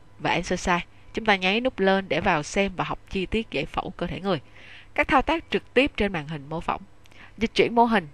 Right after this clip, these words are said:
lên, xuống trên màn hình. À, xoay mô hình xung quanh trục của mình. Phóng to, thu nhỏ hình mô phỏng. À, và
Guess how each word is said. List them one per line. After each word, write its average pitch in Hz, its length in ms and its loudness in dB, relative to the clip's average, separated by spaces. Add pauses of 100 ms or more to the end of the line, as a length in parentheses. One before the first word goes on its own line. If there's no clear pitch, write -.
lên, 226 300 8 (440)
xuống 214 300 6
trên 294 180 2
màn 151 120 -2
hình. 170 160 0 (640)
À, 143 200 -4
xoay 226 300 8
mô 208 140 2
hình 160 300 -2
xung 190 240 -6
quanh 185 100 -4 (100)
trục - 180 0
của 151 80 -4
mình. 175 140 2 (420)
Phóng 202 160 2
to, 202 300 4
thu 190 160 0
nhỏ 180 240 -6
hình 185 240 -4
mô 160 100 -4
phỏng. 190 240 -2 (500)
À, 143 160 -2
và 139 180 -2